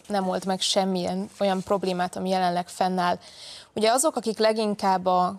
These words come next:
kvótát szorgalmazzák, jellemzően olyan országok, ahol egyébként már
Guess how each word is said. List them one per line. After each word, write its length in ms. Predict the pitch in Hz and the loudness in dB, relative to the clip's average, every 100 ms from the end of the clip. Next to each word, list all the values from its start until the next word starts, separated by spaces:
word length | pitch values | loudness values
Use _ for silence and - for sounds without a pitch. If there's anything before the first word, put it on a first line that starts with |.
| - | -10
kvótát 480 | - 202 190 180 - | -2 0 0 -2 0
szorgalmazzák, 1080 | - 208 196 185 175 175 175 190 190 196 - | 2 2 2 2 2 0 2 2 2 -2 0
jellemzően 760 | 185 180 180 - 180 175 196 | 2 2 -2 0 2 0 -2
olyan 300 | - 190 170 | -4 -2 0
országok, 520 | 165 196 - 285 269 240 | -2 -2 0 0 0 0
ahol 240 | 226 220 | 2 2
egyébként 460 | 208 202 196 208 202 | 4 0 -2 -2 0
már 160 | 190 | -2